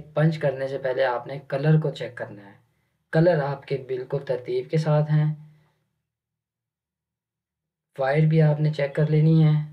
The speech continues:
कि कनेक्टर में सारी इन हैं, क्योंकि बाज़ औक़ात वायर पीछे रह जाती है कोई एक। उसके बाद आपने इसको पंच कर देना है। पंच बिल्कुल आपने ईजीली जहाँ तक हो सकता है ईजी वहाँ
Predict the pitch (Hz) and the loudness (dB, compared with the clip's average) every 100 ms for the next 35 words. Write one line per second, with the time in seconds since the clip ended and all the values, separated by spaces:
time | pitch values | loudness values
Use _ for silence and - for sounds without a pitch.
0 | - _ _ 127 123 123 123 - - 117 | -20 _ _ -6 -2 -2 -4 -8 -12 -12
1 | 117 139 139 147 143 139 139 - _ - | -8 -8 -8 -8 -8 -6 -8 -12 _ -10
2 | 117 123 127 143 151 156 151 - - _ | -6 -6 -6 0 4 4 2 -4 -18 _
3 | _ _ _ _ - 120 135 135 131 - | _ _ _ _ -18 -6 -4 -4 -8 -18
4 | - 135 139 135 131 131 - _ _ - | -10 -4 -4 -4 -4 -4 -6 _ _ -8
5 | 127 131 135 - _ _ _ _ _ _ | -4 -4 -8 -20 _ _ _ _ _ _
6 | _ - 127 - 127 127 123 110 - 107 | _ -14 -12 -6 -4 -4 -6 -8 -8 -12
7 | 107 104 101 101 - _ _ _ _ _ | -10 -12 -12 -14 -18 _ _ _ _ _
8 | - - 160 139 135 127 131 131 - 135 | -10 2 2 4 2 -2 -6 -8 -4 -6
9 | - 131 123 120 107 110 104 98 98 - | -4 -10 -8 -8 -8 -12 -14 -16 -18 -20
10 | _ _ _ _ - 151 156 - 143 143 | _ _ _ _ -4 2 2 0 -10 -8
11 | 151 160 139 139 151 - 135 143 147 151 | 0 2 2 -2 -4 -6 -8 -6 -4 -2
12 | 139 135 139 147 147 131 120 131 - 143 | -4 -4 -4 -4 -6 -6 -8 -8 -4 -2
13 | 135 135 131 123 135 | -2 -4 -10 -8 -8